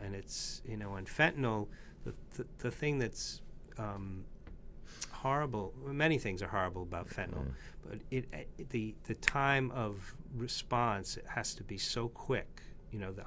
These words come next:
Speaker 1: onset is so fast, um, people can die very quickly.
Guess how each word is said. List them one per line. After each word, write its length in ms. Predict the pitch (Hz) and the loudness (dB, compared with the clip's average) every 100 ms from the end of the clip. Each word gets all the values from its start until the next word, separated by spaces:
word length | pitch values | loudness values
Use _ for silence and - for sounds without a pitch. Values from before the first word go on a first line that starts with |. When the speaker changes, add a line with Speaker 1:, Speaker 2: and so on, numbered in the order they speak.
| 117 | 2
Speaker 1:
onset 380 | 117 110 101 98 | 2 2 -2 -2
is 100 | - | -2
so 200 | - 101 | -4 -6
fast, 640 | - 110 104 95 - - - - - - - - - | -4 -2 0 -2 -4 -6 -10 -10 -8 -8 -6 -6 -6
um, 380 | 107 101 92 92 - - | -4 -2 -2 -4 -8 -6
people 300 | 120 - 107 | -6 -4 -6
can 280 | - 98 95 | -2 -4 -2
die 360 | 101 101 98 | -2 0 -2
very 300 | 92 92 101 | -2 -2 -2
quickly. 640 | 110 - 123 - 82 82 | -2 -4 -6 -4 -4 -4